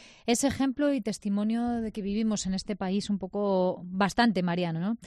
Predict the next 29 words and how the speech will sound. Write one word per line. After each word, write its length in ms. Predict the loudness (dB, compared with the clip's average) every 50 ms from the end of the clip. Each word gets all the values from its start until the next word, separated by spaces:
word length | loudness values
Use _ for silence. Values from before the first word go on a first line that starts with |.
| -18 -20 -20 -20 -20 -20 -20 _ _ _
Podríamos 520 | -4 -2 0 2 2 4 4 4 4 4 2
decir 340 | 2 0 0 0 -2 -2 0
que 80 | 0 0
hay 100 | 0 2
una 120 | 0 0
advocación 580 | 0 -2 -4 -4 -4 -6 -6 -6 -6 -6 -4 -4
a, 200 | -6 -6 -8 -10 -12 -10
a 140 | -6 -4
María, 320 | -2 0 0 0 0 0 0
nuestra 260 | 0 0 -2 -2 -2
madre, 360 | 0 2 2 2 2 2 2
en 160 | 2 0 0
cada 260 | 0 -2 -2 0 -2 -2
pueblo, 400 | 0 2 2 2 2 0 -2 -2
pero 240 | -2 -2 0 0
¿realmente 720 | 0 0 0 2 2 4 6 6 6 6 4 4 2 0 0
somos 380 | 0 0 2 4 4 2 0
conscientes 560 | -2 -6 -6 -2 0 0 0 0 0 -2 -4 -2
de 80 | -2
la 60 | -2
importancia 720 | 0 -2 -2 -4 -6 -6 -4 -2 -2 -2 -2 -2 -2 -2 0
de 200 | 0 0 0 0
María 480 | 0 0 0 2 2 2 2 2 0 -4 -8 -14 -20 -20 -20 _ _ _ _
como 280 | -4 0 2 2 2 4
testigo 640 | 2 0 0 0 -2 -2 0 0 2 2 2 4 4
y 120 | 4 2 2
ejemplo 440 | 2 0 -2 -2 -2 -2 0 -2
del 160 | 0 0 0 0
Evangelio? 720 | 0 0 -2 -2 -4 -2 -2 0 2 4 2 2 0